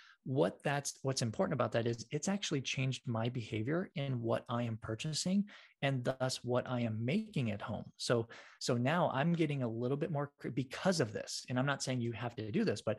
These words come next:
I'm saying because of this, this has changed my behavior. So I'm including more plant-based meals and finding more creative ways to get plant-based proteins, because right now the cost of those are far less expensive than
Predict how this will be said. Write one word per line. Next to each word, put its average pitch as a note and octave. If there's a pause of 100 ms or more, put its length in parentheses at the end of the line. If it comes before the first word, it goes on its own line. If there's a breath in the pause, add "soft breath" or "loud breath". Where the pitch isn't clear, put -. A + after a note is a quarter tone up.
(380 loud breath)
I'm B2+
saying B2
because C#3+
of D3
this, A#2
this C#3
has F#3
changed C3+
my B2+
behavior. B2+
So - (100)
I'm D3
including C3+
more A#2 (140)
plant-based C3
meals G3+ (400 loud breath)
and B2
finding C3
more A#2+
creative B2
ways A#2
to B2 (120)
get A#2
plant-based A#2+ (180)
proteins, A2
because A#2+
right A#2+
now D#3+ (280 loud breath)
the B2
cost B2+
of G#2+
those D3 (120)
are A2
far D3+
less G2+
expensive G2+ (360 loud breath)
than A#2+